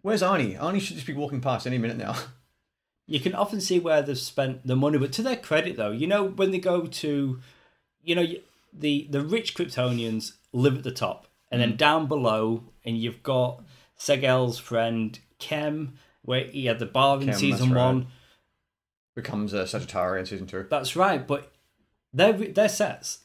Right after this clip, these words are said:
Speaker 2: everything was built. They built that marketplace.
Speaker 1: Yeah.
Speaker 2: So you, so you can see they've put money into practical effects on it.
Speaker 1: Yeah.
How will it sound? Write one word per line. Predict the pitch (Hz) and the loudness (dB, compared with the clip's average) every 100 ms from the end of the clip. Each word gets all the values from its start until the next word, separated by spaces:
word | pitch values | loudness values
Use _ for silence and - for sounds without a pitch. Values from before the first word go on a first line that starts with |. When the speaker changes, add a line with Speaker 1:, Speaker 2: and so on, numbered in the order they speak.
| - | 0
Speaker 2:
everything | 196 196 220 | 2 2 0
was | 180 123 | 0 0
built. | 170 131 | 0 2
They | 156 175 | 2 2
built | 127 165 175 | 4 2 2
that | 123 120 | -2 -2
marketplace. | 131 139 127 127 95 92 - | -2 -2 -6 -8 -8 -8 -4
Speaker 1:
Yeah. | 131 127 113 95 _ _ _ _ _ - | 2 4 2 -2 _ _ _ _ _ -2
Speaker 2:
So | 170 | 2
you, | 175 180 151 | 2 0 -8
so | - 196 | -4 0
you | 196 | 2
can | 196 | 0
see | - 226 226 - - _ _ _ _ - _ _ _ - | 2 2 2 -2 -16 _ _ _ _ -20 _ _ _ 0
they've | 170 | 0
put | - 262 | 4 2
money | 202 208 127 98 - | 2 0 0 -2 -2
into | 160 143 | -2 -2
practical | 127 147 135 147 | -2 -2 -2 -4
effects | 120 127 113 - | -2 -2 -4 -8
on | 95 | -10
it. | - _ | -12 _
Speaker 1:
Yeah. | 117 101 | 0 2